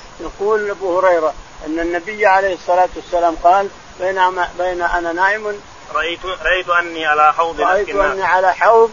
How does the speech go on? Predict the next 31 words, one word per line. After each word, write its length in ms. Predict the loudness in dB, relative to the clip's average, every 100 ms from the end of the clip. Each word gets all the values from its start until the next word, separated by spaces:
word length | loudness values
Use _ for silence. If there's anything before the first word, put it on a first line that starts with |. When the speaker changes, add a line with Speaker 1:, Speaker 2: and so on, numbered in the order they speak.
| -4 -8
Speaker 2:
أسقي 60 |
Speaker 1:
نعم. 120 | -6 -6
Speaker 2:
الناس. 300 | -4 -4 -4 -14 -2
Speaker 1:
أسقي 320 | -2 -2 -6
الناس. 360 | -6 0 2 0 -6 -14 0
Speaker 2:
فأتاني 480 | 2 4 2 2 -2
أبو 160 | 0
بكر 300 | 0 -2 -4
فأخذ 200 | -2 0
الدلو. 320 | 4 4 4
Speaker 1:
فأتاني 300 | 4 4 2
أبو 180 | -2 -4
بكر 320 | -2 -2 -2
رضي 200 | -6 -6
الله 300 | -2 4 4
عنه 160 | 4 2 -10 -16 2
فأخذ 400 | 4 4 2 0
الح-، 200 | -2 2
الدلو 540 | 2 2 0 -2 -2
مني. 400 | -6 -6 -4 -6 -6
Speaker 2:
من 60 | -12
يدي 380 | -8 -6 -4 -4
يري-، 220 | -4 -6
ليريحني. 560 | -6 -2 0 0 -2 -4 -12 -12
Speaker 1:
من 180 | -8 -4
يدي 300 | -4 -4 -6
ليريحني 640 | -6 -4 0 2 0 -2
يعني. 240 | -4 -4 -10 -16 -16 -2
فأخذ 400 | 2 2 2 0
الدلو 480 | 0 -2 -2 0 0 -2 -18 -8
ونزع 560 | -2 -2 0 4 4